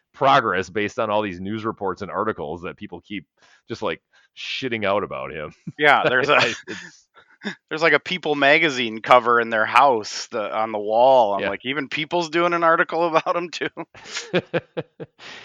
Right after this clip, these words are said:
Speaker 1: Well, I, I can see that maybe, I guess, but it's just funny how he's on, like, Busted or whatever that, that
Speaker 2: Uh-huh.
Speaker 1: Cops ripoff show is, and,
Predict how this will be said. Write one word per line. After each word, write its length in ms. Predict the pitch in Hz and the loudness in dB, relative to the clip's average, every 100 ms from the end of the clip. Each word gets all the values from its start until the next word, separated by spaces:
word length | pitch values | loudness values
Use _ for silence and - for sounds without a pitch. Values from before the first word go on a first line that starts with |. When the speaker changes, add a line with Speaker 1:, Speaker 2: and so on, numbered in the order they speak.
| - - | -4 4
Speaker 1:
Well, 100 | 214 | 6
I, 220 | 254 247 | 6 4
I 40 | |
can 140 | 277 208 | 2 -4
see 280 | - 202 | -6 -6
that 380 | 123 127 160 190 | 2 6 6 4
maybe, 240 | 220 233 233 | 0 2 2
I 80 | |
guess, 200 | 226 220 | 4 2
but 100 | 262 | -2
it's 80 | 151 | -8
just 180 | 170 - | -10 -4
funny 200 | 156 156 | -2 2
how 160 | 131 123 | 4 4
he's 180 | 123 117 | 2 0
on, 160 | 123 | 0
like, 320 | 120 113 - - - - _ _ - | 2 0 -2 -14 -20 -20 _ _ 0
Busted 720 | 247 143 - 165 131 110 101 | 2 2 0 2 4 4 2
or 160 | 104 107 | 0 2
whatever 280 | 110 104 | 2 2
that, 280 | 95 95 143 | 2 6 6
that 20 | |
Speaker 2:
Uh-huh. 240 | 151 143 135 | 6 4 0
Speaker 1:
Cops 320 | - 98 - | -2 -4 -2
ripoff 420 | 104 87 95 82 82 | -6 -4 -2 -4 -4
show 320 | 110 92 90 | -4 -4 -2
is, 340 | 90 90 95 | -2 -4 -6
and, 320 | 104 90 92 | -8 -8 -12